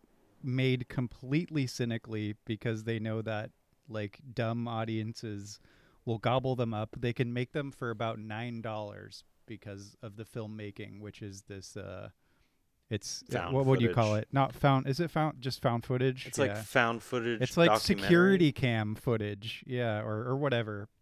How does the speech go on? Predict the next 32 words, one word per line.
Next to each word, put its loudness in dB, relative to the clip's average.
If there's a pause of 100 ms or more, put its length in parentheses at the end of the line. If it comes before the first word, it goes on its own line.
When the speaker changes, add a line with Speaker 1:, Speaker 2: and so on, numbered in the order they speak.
(140)
Speaker 1:
The -2
point 0
is, 0 (600)
the 0
point 0
is 2
it's 0
cheap -2 (500)
and -2 (200)
it's -4
awful 0 (100)
and -4
it's -8
just -2 (420)
completely 0
cynical. -4 (320)
Speaker 2:
Mm-hmm. -12
Speaker 1:
Um, -4 (100)
I 4
mean, 2
I 6
get, 2
it 6
has 4
its 2
market. 0 (180)
I 0
suppose 0
maybe 0
that's 0
the 0
point -4